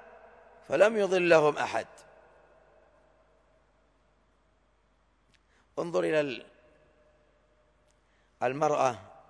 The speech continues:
في قصة الأخدود التي معها صبي، انظر إلى أولئك وهم يقذفون في النار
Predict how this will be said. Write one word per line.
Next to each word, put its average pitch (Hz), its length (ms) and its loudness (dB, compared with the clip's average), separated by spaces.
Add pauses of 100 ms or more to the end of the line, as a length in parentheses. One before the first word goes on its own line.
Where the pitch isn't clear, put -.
في 127 140 -12
قصة 135 420 -8
الأخدود 117 480 -10 (1300)
التي 135 340 -6
معها 131 280 -6
صبي، 110 340 -10 (2500)
انظر 180 200 -4
إلى 170 220 -2
أولئك 160 420 2
وهم 160 200 -2
يقذفون 147 500 -4
في 139 100 -8
النار 151 520 0